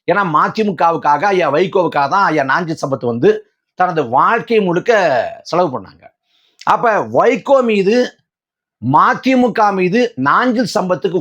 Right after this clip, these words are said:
வராத கோபம், ஆத்திரம் ஏன் வந்து அண்ணன் சீமானவர்கள் மீது வருது? காரணம் என்னன்னா, இது வன்மம், காழ்ப்புணர்ச்சி என்பதை தாண்டி பொறாமை. அன்னைக்கு மதிமுகவுல இரண்டாம் கட்ட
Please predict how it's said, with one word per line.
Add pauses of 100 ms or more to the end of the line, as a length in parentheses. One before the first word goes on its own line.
(140)
வராத (560)
கோபம், (420)
ஆத்திரம் (520)
ஏன்
வந்து
அண்ணன்
சீமானவர்கள்
மீது
வருது? (920)
காரணம்
என்னன்னா, (380)
இது (100)
வன்மம், (280)
காழ்ப்புணர்ச்சி
என்பதை (100)
தாண்டி (640)
பொறாமை. (1040)
அன்னைக்கு (120)
மதிமுகவுல (880)
இரண்டாம்
கட்ட